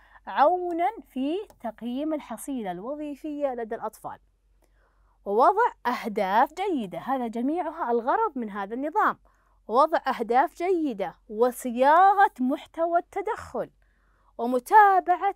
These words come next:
تقدم الطفل على مر الوقت. هل الطفل اكتسب هذه المهارة؟ هل الطفل أتقن هذا المجال، المجال النمائي، مسك القلم، مسك ال-،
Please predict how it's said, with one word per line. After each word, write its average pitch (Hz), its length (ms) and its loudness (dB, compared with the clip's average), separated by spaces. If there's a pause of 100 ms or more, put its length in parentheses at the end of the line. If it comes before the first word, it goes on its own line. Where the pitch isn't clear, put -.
(120)
تقدم 214 720 -2
الطفل 339 680 -6
على 190 320 -4
مر 247 460 -4
الوقت. 233 500 -8 (540)
هل 214 180 -6
الطفل 294 440 -8
اكتسب 285 480 -10
هذه 254 380 -8
المهارة؟ 269 680 -6 (320)
هل 220 180 -10
الطفل 277 420 -8
أتقن 277 360 -6
هذا 254 420 -6
المجال، 269 640 -4 (1000)
المجال 247 340 -2
النمائي، 269 640 -4
مسك 226 340 -12
القلم، 269 640 -2 (100)
مسك 196 500 -10
ال-، 294 240 -6